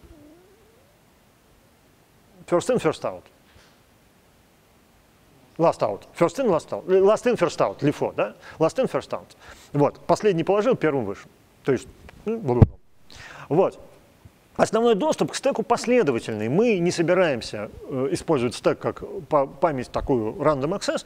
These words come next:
ну, по крайней мере, м, операционно не, не собираемся это делать, хотя во многих случаях можем. Да? Мы хотим на стэк класть и с стэка снимать. Нас не очень интересует вот весь диапазон памяти, который мы набили, э,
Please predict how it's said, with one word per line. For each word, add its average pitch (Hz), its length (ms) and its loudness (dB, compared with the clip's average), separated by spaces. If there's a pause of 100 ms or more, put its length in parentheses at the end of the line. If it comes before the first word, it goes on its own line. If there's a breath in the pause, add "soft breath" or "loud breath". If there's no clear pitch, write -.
(120 loud breath)
ну, 180 120 0
по 160 80 -2
крайней 196 260 0
мере, 151 220 2 (280 loud breath)
м, 139 460 -6
операционно 170 540 0
не, 113 200 -16
не 143 80 -10
собираемся 120 440 -4
это 139 100 -4
делать, 247 220 0
хотя 151 280 -4
во 107 280 -2
многих 131 280 -4
случаях 165 300 -6
можем. 127 280 -6 (480 loud breath)
Да? 262 180 0 (180 loud breath)
Мы 165 120 4
хотим 165 280 2
на 147 80 2
стэк - 240 0
класть 277 360 -2
и - 60 -8
с - 120 -10
стэка 151 340 -2
снимать. - 580 -6
Нас 147 180 -4
не 160 100 2
очень 165 240 0
интересует 147 520 -4
вот - 120 -12 (720)
весь 165 200 4
диапазон 117 440 -4
памяти, 214 260 -2
который 135 260 -6
мы 131 100 -2
набили, 120 520 -6
э, 123 680 -14